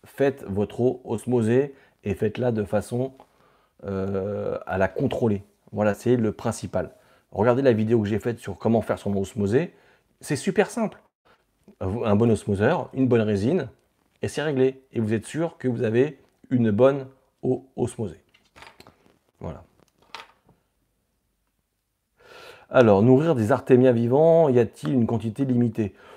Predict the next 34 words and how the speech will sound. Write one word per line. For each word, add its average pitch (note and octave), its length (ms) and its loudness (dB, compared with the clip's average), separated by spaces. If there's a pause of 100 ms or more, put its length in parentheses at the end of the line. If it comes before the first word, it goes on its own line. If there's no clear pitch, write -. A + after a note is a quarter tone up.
(140)
Bah F#2 340 4
non, A3+ 300 2
c'est - 180 -12
du... C3+ 280 -6
Alors, G#2+ 420 0
encore G#2+ 240 0
une C3+ 60 -2
fois, A3+ 260 -2
pour B2 100 -4
de A2+ 60 2
la A#2+ 80 4
nourriture, A#2+ 560 0 (1120)
euh, F#2+ 220 0
c'est... G#2 260 0
Euh... F#2 920 0
Arnaud G#2 260 0
nous G#2 220 0
a - 20 -2
engueulé. F#2+ 240 -4
<laughs> - 360 -18
Non, F#2+ 120 -8 (220)
je - 60 -18
vous D3+ 120 -10
ai F#2+ 40 -6
pas F2+ 140 -6
engueulé. G2 340 -4 (800)
Euh, F#2+ 840 4 (1700)
<laughs> F#2 40 -8 (1120)
non, D3+ 140 4
je - 60 -2
t'ai G2+ 100 -2
pas G#2+ 120 -2
engueulé, C3 380 6
euh... G#2+ 420 0